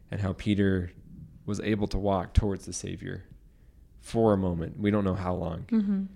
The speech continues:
Speaker 1: but when his focus diverted from the Savior, he fell. And of course, then the Savior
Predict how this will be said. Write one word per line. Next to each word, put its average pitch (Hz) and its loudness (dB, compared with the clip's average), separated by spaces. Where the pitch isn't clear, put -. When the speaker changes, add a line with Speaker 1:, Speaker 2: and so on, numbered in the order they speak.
Speaker 1:
but - 0
when 95 2
his 90 0
focus 95 2
diverted 98 2
from 107 -2
the 95 0
Savior, 92 -2
he 92 -6
fell. 92 -6
And 92 0
of 90 -2
course, - 0
then 92 -4
the 92 -4
Savior 90 -2